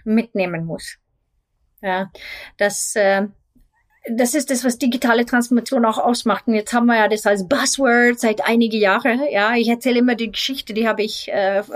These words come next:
tatsächlich von jemand anders, also nicht selber erfunden. Aber stellt man sich dann vor, wir nehmen irgendein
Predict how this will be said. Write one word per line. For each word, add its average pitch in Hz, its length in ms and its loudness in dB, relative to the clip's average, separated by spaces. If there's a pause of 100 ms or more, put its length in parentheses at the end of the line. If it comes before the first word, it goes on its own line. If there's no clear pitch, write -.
(120)
tatsächlich 214 360 -2
von 214 140 -2
jemand 202 240 -2
anders, 220 240 -4
also 208 120 -4
nicht 208 200 -6
selber 214 400 0 (400)
erfunden. 214 580 -4
Aber 196 480 0 (320)
stellt 247 280 -2
man 240 180 0
sich 233 180 -4
dann 208 220 -4
vor, 196 420 -2 (640)
wir 208 100 0
nehmen 240 300 2
irgendein 226 640 -2